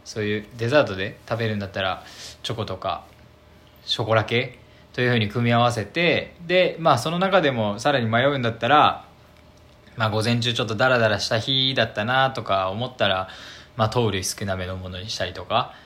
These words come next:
えー、まあ、頑張って今日も働いて体も動かしたなと思ったら、値段、値段の高いものとか、カロリー高いものとかにするっていうね、パターンを決めとくと、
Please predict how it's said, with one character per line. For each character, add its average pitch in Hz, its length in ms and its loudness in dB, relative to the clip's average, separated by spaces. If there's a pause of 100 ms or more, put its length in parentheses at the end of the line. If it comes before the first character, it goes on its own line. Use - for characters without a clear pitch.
(240)
え 95 500 -4
ー、 101 40 -6
ま 113 60 4
あ、 113 40 2
頑 123 160 2
張 139 100 4
っ - 80 -4
て 101 200 -4
今 120 140 0
日 107 60 0
も 95 200 0
働 117 380 -2
い 110 40 -4
て 117 80 -8
体 120 280 -4
も 123 140 -8
動 127 40 -10
か 135 100 0
し - 60 -6
た 131 80 -4
な 127 140 0
と 127 80 -6
思 139 100 -2
っ 147 40 -10
た 147 120 0
ら、 113 80 0
値 104 160 0
段、 110 360 2
値 113 180 0
段 123 220 2
の 120 80 -2
高 113 280 2
い 120 60 0
も 104 120 -2
の 95 100 -6
と 92 100 -10
か、 90 300 -10
カ 131 100 0
ロ 120 120 2
リ 104 100 -2
ー - 20 -14
高 127 240 0
い 117 40 -2
も 104 120 -4
の 95 80 -4
と 92 80 -8
か 92 140 -10
に 95 80 -14
す - 160 -10
る 101 100 -4
っ 101 40 -6
て - 200 -18
い 85 100 -12
う 87 80 -14
ね、 113 140 -6
パ 117 160 -6
タ 135 120 2
ー 120 100 2
ン 101 100 -4
を - 20 -14
決 - 140 -10
め 104 100 -4
と 101 140 -6
く - 100 -14
と、 165 420 -2